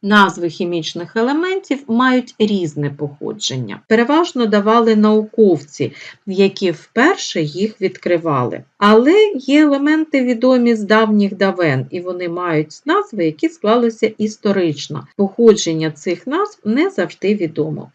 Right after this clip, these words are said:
Багато елементів названо з урахуванням їх властивостей або властивостей речовин, до складу яких входять ці елементи. Назви деяких елементів пов'язані з мінералами, в яких вони перше були виявлені.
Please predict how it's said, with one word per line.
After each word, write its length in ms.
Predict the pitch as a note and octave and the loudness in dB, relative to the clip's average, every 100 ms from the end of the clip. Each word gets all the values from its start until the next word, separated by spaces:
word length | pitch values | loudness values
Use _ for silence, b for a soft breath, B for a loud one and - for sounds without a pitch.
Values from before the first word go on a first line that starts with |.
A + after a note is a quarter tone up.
| - | -6
Багато 460 | F#3 G3 G3+ G3+ | -4 0 0 2
елементів 680 | F3+ E3+ F3 A#3+ F4+ F4+ B3+ | 0 0 0 0 0 -2 -4
названо 580 | A#3 A#3+ A#3 A3+ G#3 G3+ | 0 -2 -2 -2 0 -2
з 100 | G3 | 0
урахуванням 720 | A3+ B3+ B3 D4+ F4 F#4 D4 B3 | 2 2 0 -4 -2 0 -2 -2
їх 320 | A3 C#4+ - | -2 -4 -4
властивостей 920 | G3 G3+ - _ E3 F#3+ E3+ D#3+ E3+ D3+ | -2 -2 -2 _ -2 -2 -4 -6 -6 -6
або 240 | F#3 A#3+ | -4 -4
властивостей 880 | D#4+ F#3+ E3+ A3 G#3+ G3 - F#3 F#3 - | 0 -2 0 0 0 0 -4 -6 -6 -2
речовин, 680 | G3+ G#3+ G#3+ A3+ A3 F4+ | 4 4 4 2 2 0
до 300 | F3+ D#3 E3 | -2 -4 -6
складу 400 | F#3 - G#3+ G3+ | -8 0 2 4
яких 360 | G#3 G3+ G#3 C#4 | 2 2 0 -6
входять 720 | C#4 - F3 E3+ D#3+ D3+ D3 - | -6 -10 -2 0 2 2 0 -12
ці 200 | _ - | _ -6
елементи. 760 | E3+ E3 E3 D#3+ D3+ D3+ - - B | -4 -2 -4 -2 -4 -4 -10 -12 B
Назви 460 | G3 G3+ G3+ F#3+ F#3+ | 0 4 4 2 -2
деяких 520 | F3 F#3 F3+ G3 G3 | 2 2 2 -2 2
елементів 680 | A3 A3+ B3 E4 F4 G3+ - | 4 4 2 0 0 -4 -2
пов'язані 680 | E3 D3+ D#3 D3+ D3 C#3+ | -4 0 0 0 -2 -4
з 80 | C3+ | -4
мінералами, 760 | G#3 C#4 E3 C3+ E3 G3 F#3+ F3+ | -2 0 -2 -2 -2 -2 -2 -6
в 60 | |
яких 400 | F3 F3 F#3+ F3+ | -8 -8 -10 -8
вони 180 | F3+ F3 | -8 -8
перше 460 | E3 E3+ E3+ - D#3+ | -4 -2 -2 -4 -8
були 260 | E3+ E3 | -4 -4
виявлені. 800 | D#3+ E3 D#3+ D3+ D#3 D#3 D3 D#3 | -2 0 0 0 -2 -6 -6 -8